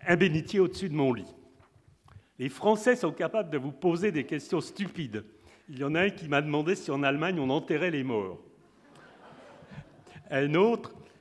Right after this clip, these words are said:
est-ce qu'on parle allemand à Cologne ? Un troisième, sais-tu parler l'allemand aussi bien que le français ? Malgré les questions bêtes des petits villageois de Buironfosse, cet intermède lui laisse néanmoins un bon souvenir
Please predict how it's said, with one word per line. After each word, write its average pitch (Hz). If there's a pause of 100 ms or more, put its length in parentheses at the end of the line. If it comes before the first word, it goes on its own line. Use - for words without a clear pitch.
(140)
est-ce 147
qu'on 190
parle 202
allemand 190
à 180
Cologne ? 156 (1200)
Un 139
troisième, 160 (280)
sais-tu 156
parler 202
l'allemand 185
aussi 190
bien 160
que 180
le 170
français ? 147 (1700)
Malgré 135
les 139
questions 147
bêtes 143
des 113
petits 160
villageois 135
de 120
Buironfosse, 120 (400)
cet -
intermède 143
lui 113
laisse 120
néanmoins 131
un 117
bon 147
souvenir 131